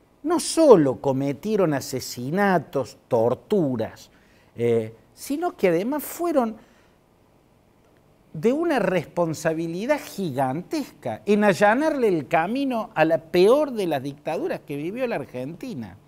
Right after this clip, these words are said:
Actuar como si ellos, como si esas organizaciones militarizadas que cometían asesinatos no tuvieron nada que ver con el golpe de Estado, ¿no? Y con el inicio de la dictadura más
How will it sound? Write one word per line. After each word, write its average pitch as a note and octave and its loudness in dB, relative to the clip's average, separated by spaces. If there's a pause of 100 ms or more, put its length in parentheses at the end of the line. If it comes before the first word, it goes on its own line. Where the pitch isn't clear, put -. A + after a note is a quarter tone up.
(460)
Actuar D4 0
como E3 -2
si A#3+ -6
ellos, D#3+ -4 (380)
como D3 0
si A3+ -2
esas G#3+ 2
organizaciones D#3 0 (280)
militarizadas F3 0
que E3 -6
cometían D#3+ -4
asesinatos D3+ -6 (240)
no D4 -2
tuvieron B3 2
nada C#4 4
que F3 0
ver D#3 2
con B2+ -6
el C3+ -6
golpe F#3+ -2
de C3 -4
Estado, G#2 -8 (640)
¿no? C#3+ -8
Y E3 -6
con F#3 0
el F3 0
inicio G#3+ 0
de D#3+ -2
la D#3 2
dictadura F3 0
más E3+ -6